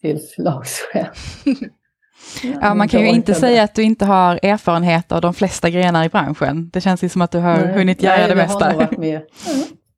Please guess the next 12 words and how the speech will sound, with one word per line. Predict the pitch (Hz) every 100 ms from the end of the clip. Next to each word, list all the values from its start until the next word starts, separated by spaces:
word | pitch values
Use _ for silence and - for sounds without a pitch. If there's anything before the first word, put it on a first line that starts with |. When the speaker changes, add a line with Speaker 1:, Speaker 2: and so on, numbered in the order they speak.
| _ _ - 254 285 294 254
Speaker 1:
Det | 196
är |
sant. | 185 156 151 - - -
Jag | 170
har | 180 180
nog | 156
gjort | 156 160 156
det | 226
mesta. | 175 175 - - - - - _ _ - - -
Speaker 2:
Precis. | 196 190 190 147 175 - - - - - -
Speaker 1:
Ja. | 165 165
Speaker 2:
Eh, | 196 196 196 196 190